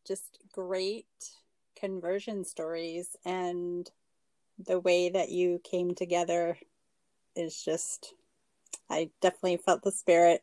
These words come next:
as you were sharing that experience. And Charlie, I definitely think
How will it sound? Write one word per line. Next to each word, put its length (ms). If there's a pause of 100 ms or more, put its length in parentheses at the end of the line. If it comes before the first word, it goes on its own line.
as 240
you 140
were 260 (340)
sharing 600 (260)
that 140
experience. 920
And 300 (1200)
Charlie, 540
I 120
definitely 680
think 300